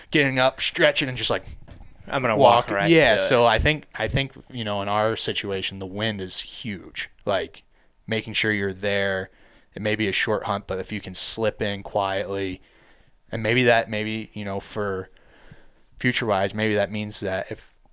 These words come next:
Speaker 1: we should be doing more of a ground setup. You know, I do like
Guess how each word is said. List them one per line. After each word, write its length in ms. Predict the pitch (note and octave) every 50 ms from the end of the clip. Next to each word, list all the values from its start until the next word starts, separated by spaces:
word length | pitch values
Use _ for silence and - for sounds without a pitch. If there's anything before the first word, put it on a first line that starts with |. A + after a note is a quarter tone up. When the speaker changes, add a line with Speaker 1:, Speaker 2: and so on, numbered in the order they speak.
| _ -
Speaker 1:
we 100 | A#2 A2+
should 200 | G#2+ - - F#2+
be 100 | G2 G2
doing 320 | F2+ G2+ G#2 G#2 G#2 G2+
more 160 | G2 G2 G2+ G2
of 80 | F#2
a 60 | G2
ground 400 | F#2+ - G2+ F2+ F2 F2+ F#2+ F#2+
setup. 400 | - - G2 F2+ E2+ F2 D#2+ - _ - _ _ _ _ _
You 100 | - A2
know, 120 | G2+ G2+ F#2+
I 140 | G2 G#2+ G#2+
do 220 | G#2 A2 G#2+ G#2
like 260 | G#2 G2+ G2 F#2+ -